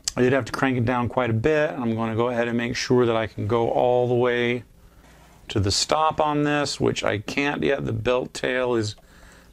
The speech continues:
getting in the way. I'm just gonna go ahead and cut that, 'cause once again, I have extra belts already.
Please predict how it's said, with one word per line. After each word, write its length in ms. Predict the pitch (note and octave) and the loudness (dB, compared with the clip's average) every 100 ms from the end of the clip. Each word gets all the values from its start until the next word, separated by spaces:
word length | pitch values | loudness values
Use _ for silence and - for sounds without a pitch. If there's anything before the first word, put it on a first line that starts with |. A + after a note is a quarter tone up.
| - | -20
getting 260 | - A#2 A#2+ | -10 -6 -4
in 120 | A2+ | -2
the 40 | A2 | -2
way. 680 | A2 C3 C3 C3 C3 C3 - | 0 0 0 0 0 -2 -6
I'm 260 | - A#2+ A#2 | -4 0 0
just 200 | A2 - | 0 -2
gonna 140 | G#2+ | -4
go 140 | G#2 G#2 | -4 -6
ahead 120 | G#2+ | -6
and 120 | G2 | -8
cut 280 | - C3+ - | -6 -6 -4
that, 420 | C3+ C3+ C3 - - _ - - - - - - - - - - - _ - | -4 -2 -4 -8 -20 _ -20 -20 -20 -20 -20 -20 -20 -20 -20 -20 -20 _ -20
'cause 180 | - G#2 | -8 -6
once 240 | G#2+ G2 | -4 -4
again, 280 | G2+ A2 A2+ | -4 -2 -2
I 120 | A2+ | -4
have 240 | G#2+ A2+ G#2+ | -4 -4 -2
extra 300 | G#2+ - F#2 | -4 -4 -2
belts 480 | F#2 A#2 C#3+ - - | 0 0 0 -6 -4
already. 720 | F#2+ G#2+ C#3+ D3 D3 C#3 | -2 0 2 2 2 0